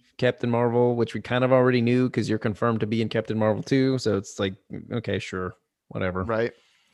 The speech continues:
Speaker 2: I don't know. I, I, I think just, I, I could totally, I, I can agree with you guys in saying how this could just be a one and done season, and then the rest is just fodder for the M C U actual full length films down the line, or maybe even to connect to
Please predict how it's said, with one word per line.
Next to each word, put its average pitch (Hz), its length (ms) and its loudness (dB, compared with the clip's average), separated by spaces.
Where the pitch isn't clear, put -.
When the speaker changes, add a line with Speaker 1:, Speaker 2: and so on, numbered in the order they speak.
Speaker 2:
I 185 140 6
don't 226 80 4
know. 208 60 4
I, 185 200 6
I, 180 180 4
I 165 40 6
think 269 280 0
just, - 340 -2
I, 139 160 8
I 160 120 10
could 165 200 2
totally, 175 640 6
I, 135 160 6
I 151 160 8
can 160 460 2
agree 127 260 2
with 131 160 2
you 135 80 0
guys 135 300 6
in 123 80 2
saying 127 500 2
how 127 220 4
this 139 200 2
could 131 140 -4
just 131 160 -2
be 143 120 2
a 131 60 4
one 127 220 4
and 120 140 4
done 123 260 4
season, 127 480 -2
and 127 180 -2
then 120 100 0
the 117 100 2
rest 135 280 0
is 113 120 -6
just 131 320 0
fodder 143 360 6
for 139 180 2
the 127 140 2
M 135 140 4
C - 180 -4
U 131 160 4
actual 127 400 2
full - 180 -2
length 120 180 0
films 127 360 0
down 135 200 2
the 131 80 2
line, 147 240 4
or 254 120 4
maybe 262 220 2
even 165 180 0
to 131 80 -8
connect 147 320 2
to 117 240 2